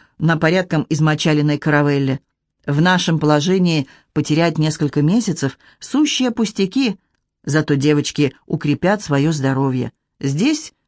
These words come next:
чудесный климат». «Что ж, дело ваше», кивнул головой Христофор Колумб. «Жаль, конечно,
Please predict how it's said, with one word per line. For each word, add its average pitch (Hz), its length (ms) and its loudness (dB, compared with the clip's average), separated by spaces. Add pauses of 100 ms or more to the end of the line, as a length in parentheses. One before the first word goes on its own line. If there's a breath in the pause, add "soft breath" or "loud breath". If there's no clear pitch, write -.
чудесный 143 580 -2
климат». 135 480 -2 (560)
«Что - 340 -4
ж, - 160 -10 (240)
дело 208 380 0
ваше», 233 460 0 (220 loud breath)
кивнул 180 380 2
головой 151 340 2
Христофор 147 520 -2
Колумб. 165 440 0 (340)
«Жаль, 202 360 2
конечно, 202 600 0